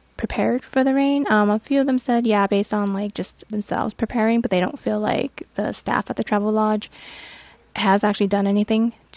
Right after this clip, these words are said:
to help everyone get ready. You know, they, uh, they, they said that they didn't think that there were any supplies that were being made available for them. And yet, as, as you can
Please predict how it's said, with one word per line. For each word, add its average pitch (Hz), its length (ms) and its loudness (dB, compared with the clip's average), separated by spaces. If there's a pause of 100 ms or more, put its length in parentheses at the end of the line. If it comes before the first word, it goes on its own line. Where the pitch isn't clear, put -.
to 196 240 2
help 202 400 2 (120)
everyone 196 720 0
get 214 220 -2
ready. 220 400 -2 (160)
You 208 140 -2
know, 208 100 -2
they, 208 480 -4 (400)
uh, 196 140 -2
they, 196 180 0
they 196 100 0
said 208 160 -2
that - 180 -2
they 214 140 -2
didn't 214 220 -4
think 214 200 0
that - 160 -2
there 220 120 -2
were 247 160 -6
any 214 280 -2
supplies 240 580 0 (520)
that 240 100 2
were 233 140 2
being 226 180 4
made 220 220 2 (120)
available 208 480 0
for 214 180 -2
them. 220 340 0
And - 100 -6
yet, 214 200 -4
as, 214 180 -6 (300)
as 190 140 -6
you 190 80 -4
can 208 440 -4